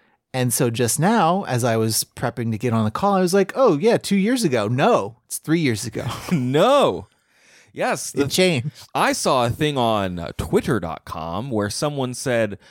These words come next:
Speaker 2: "I was buying alcohol and they barely looked at my I D." And the person said, "Oh, well, I saw the one at the beginning and I know you're good."
Speaker 1: Mm.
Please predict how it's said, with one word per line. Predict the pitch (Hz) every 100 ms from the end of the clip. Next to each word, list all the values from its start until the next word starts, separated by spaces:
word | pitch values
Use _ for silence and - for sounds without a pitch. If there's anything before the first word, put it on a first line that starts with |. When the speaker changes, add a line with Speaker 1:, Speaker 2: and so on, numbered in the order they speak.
| - _ -
Speaker 2:
"I | 113 113 113
was | 110 107 -
buying | - 131 170 147 117 -
alcohol | 190 254 123 110 113 95 92 -
and | 104
they | 104
barely | 92 123 185 165
looked | 175 -
at | 143
my | 147 143
I | 143
D." | 120 147 233 196
And | 127
the | 110
person | - 160 147 139
said, | - 143 139
"Oh, | - 208
well, | 170 143
I | 135 131
saw | - 165 160
the | 135
one | 117 104 160 220 131
at | 104
the | 101
beginning | 85 95 101 101 82 82
and | 90
I | 104 98
know | 107 156
you're | 185 180 175
good." | 135 165 196 151 95 - - _ _ _ -
Speaker 1:
Mm. | 104 110